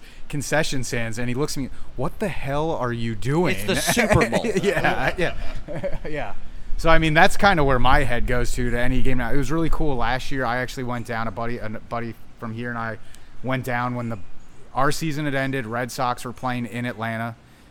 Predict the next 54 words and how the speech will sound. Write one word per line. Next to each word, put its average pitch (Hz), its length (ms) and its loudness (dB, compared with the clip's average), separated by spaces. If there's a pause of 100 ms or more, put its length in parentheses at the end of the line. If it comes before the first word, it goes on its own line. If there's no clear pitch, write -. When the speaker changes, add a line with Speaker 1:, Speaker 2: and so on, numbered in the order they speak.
(120)
Speaker 1:
against 117 240 -8
the 127 80 -8
Braves. 113 340 -8
Red 117 220 -6
Sox 120 300 -6
had 107 100 -16
set 117 180 -8
us 113 140 -10
up 117 160 -6
with 117 80 -12
some 113 120 -10
great 110 300 -6
seats. 120 440 -8 (300)
Got 123 200 -2
to 135 40 -8
go 139 120 0
on 135 160 -2
the 123 40 -8
field 131 440 -6
pregame 117 640 -8
to, 104 120 -10 (140)
you 123 140 -6
know, 113 120 -6
chat 113 300 -6
with 113 80 -10
some 120 140 -8
of 113 60 -8
the 104 60 -8
guys 107 300 -6
that 104 120 -10
had 98 120 -14
been 107 140 -8
in 107 80 -10
Greenville. 104 480 -12 (400)
And 147 100 -4
it 156 40 0
was 135 140 -4
really 156 220 0
cool, 151 300 -2
but 123 180 -8 (320)
I 151 220 -2
kid 160 260 -6
you 139 100 -4
not, 139 300 -2
we 139 140 -6
hit 156 160 -6
about 131 260 -2
the - 80 -8
fourth 131 380 -6
inning, 139 320 -4
and 123 120 -6
I 123 100 -2
was 120 100 -6
like 110 260 -10